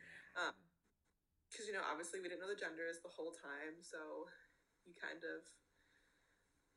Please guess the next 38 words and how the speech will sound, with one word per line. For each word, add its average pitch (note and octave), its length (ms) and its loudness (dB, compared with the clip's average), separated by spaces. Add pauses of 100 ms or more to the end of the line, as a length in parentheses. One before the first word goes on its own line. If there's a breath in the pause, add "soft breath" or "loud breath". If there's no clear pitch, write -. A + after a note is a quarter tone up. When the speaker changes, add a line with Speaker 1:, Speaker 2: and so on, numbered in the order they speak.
(160)
Speaker 2:
that - 120 4
kind E3+ 200 6
of F#3 100 6
makes F3+ 200 0
it, D#3 80 4
I F3 80 6
think, E3+ 200 0
in E3 140 2
some D#3+ 260 0
ways, D#3+ 540 -4
a E3+ 60 -2
little E3+ 300 -2
bit G#3 240 2
harder E3 520 0 (120)
to G#3+ 100 -4 (140)
bond D#4 580 0 (260)
because G3 420 0
Speaker 1:
Yeah. F3+ 180 4
Speaker 2:
you're, - 60 -20 (760)
like, F3+ 200 6
this E3+ 160 0
person D3+ 340 -2
is F3 120 -2
such D#3 180 -2
a F3 60 0
little E3 240 2
stranger D#3+ 580 -4
to A3+ 160 -6
you, C#4 460 0 (460 loud breath)
even E3+ 260 2
though, D#3+ 300 6
like, D3+ 260 2 (480 loud breath)
they E3+ 140 6
know D#3 160 4
your D3+ 200 4
insides D#3 640 -4
so C#3+ 240 -6
well. - 320 -4